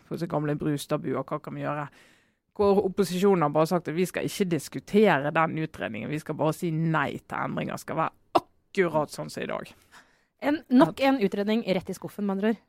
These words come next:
Speaker 1: Ja, og det, og det synes jeg, altså, det, jeg, jeg synes jo det. Nå har jo jeg vært for, eh, endring i den, eh, handelen, da, så må jeg jo bare si. Men, eh, men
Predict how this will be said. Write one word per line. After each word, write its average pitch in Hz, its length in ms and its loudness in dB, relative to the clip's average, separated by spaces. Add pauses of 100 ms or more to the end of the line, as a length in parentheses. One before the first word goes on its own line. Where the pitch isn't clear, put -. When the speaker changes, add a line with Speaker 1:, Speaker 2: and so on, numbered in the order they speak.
Speaker 1:
Ja, 285 200 6 (140)
og 330 140 0
det, 320 120 4 (120)
og 262 80 2
det 320 160 2
synes - 300 -8
jeg, - 80 0
altså, 240 420 0 (180)
det, 240 120 -2 (360)
jeg, - 200 -4 (100)
jeg 294 180 6
synes 240 440 2 (120)
jo 170 120 0
det. 175 220 2
Nå 196 180 0
har 208 120 6
jo 202 120 4
jeg 185 100 4
vært 165 180 2
for, 175 300 2
eh, 151 240 2
endring 160 280 0
i - 40 -4
den, 160 240 -2
eh, 156 240 0
handelen, 170 360 2
da, 202 100 6 (100)
så 214 160 -6
må 208 80 4
jeg 196 100 4
jo 185 60 0
bare 185 160 4
si. 185 160 0
Men, 196 260 2
eh, 190 360 4 (640)
men 226 100 -2